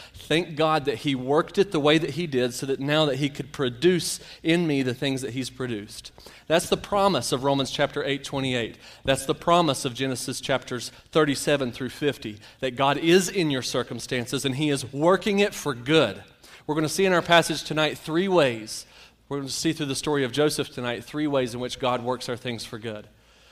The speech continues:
See, uh, God works good out of the evil done to his people.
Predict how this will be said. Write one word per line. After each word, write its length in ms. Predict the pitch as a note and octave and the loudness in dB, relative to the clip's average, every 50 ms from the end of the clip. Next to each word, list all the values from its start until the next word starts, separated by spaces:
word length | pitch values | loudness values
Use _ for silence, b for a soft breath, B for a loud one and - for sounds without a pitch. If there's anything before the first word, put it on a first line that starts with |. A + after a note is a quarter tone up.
| b b b b | b b b b
See, 400 | - - - - D3+ C#3+ C3+ C3 | -14 -8 -2 0 2 4 4 6
uh, 220 | B2+ B2 A#2+ A#2 A#2+ | 6 4 4 2 2
God 300 | A#2 C#3 C#3 D3 D3+ C3+ | 2 4 6 6 4 4
works 520 | C3 C#3+ C#3 C3+ C3 - - - - - - _ _ _ _ _ _ _ _ _ - - _ - C#3+ B2+ A2+ | 2 2 2 2 2 -2 -8 -10 -12 -14 -18 _ _ _ _ _ _ _ _ _ -20 -16 _ -10 -8 -4 0
good 360 | B2 D#3+ E3+ F#3 G3+ F#3 - - | 2 4 6 6 6 4 4 4
out 360 | D#3 C#3 C3 C3 C#3+ - - - - - _ _ _ _ _ b b b b b | 4 4 4 4 2 0 -4 -12 -18 -20 _ _ _ _ _ b b b b b
of 140 | C3+ C3+ B2+ | -4 0 2
the 200 | C#3+ C#3+ - - | 0 0 0 0
evil 440 | F#3 F#3+ G3+ G3 D3 D3+ D3 C#3 B2+ | -2 0 0 0 0 0 0 0 0
done 600 | B2+ C3+ C#3+ C#3+ C#3+ C#3 C#3 C#3+ C3 - - - - | 0 2 2 2 2 2 0 -2 -4 -8 -12 -12 -8
to 320 | - - - G#3 G3 F#3 | -4 0 2 2 4 2
his 280 | D#3 B2 C#3 B2 - - | 2 0 0 -2 -4 -6
people. 520 | - - A#2+ G#2 - - F2+ F2 G2+ - | -8 -6 -6 -6 -8 -10 -14 -14 -14 -18